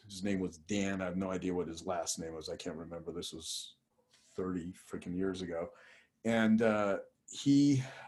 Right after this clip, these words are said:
had been busted for, uh, for selling, uh, drugs. And he was in the process of having to go to court. And I came home one night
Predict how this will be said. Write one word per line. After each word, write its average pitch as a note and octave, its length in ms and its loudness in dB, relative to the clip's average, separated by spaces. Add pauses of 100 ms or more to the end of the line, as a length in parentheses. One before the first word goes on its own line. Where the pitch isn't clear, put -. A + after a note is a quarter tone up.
(200)
had B2 240 6
been A2 580 6
busted G#2+ 760 0
for, G2+ 580 2 (180)
uh, A#2 260 2 (920)
for C3 160 6
selling, B2+ 640 4 (120)
uh, B2+ 140 4
drugs. - 500 4 (600)
And G2 100 2
he A#2+ 140 6
was B2 220 10
in A2 120 8
the G#2+ 60 8
process G#2 500 2
of G#2+ 100 0
having G#2 280 0
to G2+ 60 0
go G#2 140 4
to G#3+ 80 2
court. D#3 420 4
And G2+ 100 0
I A2 80 4
came A2+ 240 4
home C#3 240 4
one A2+ 200 6
night G#2+ 300 6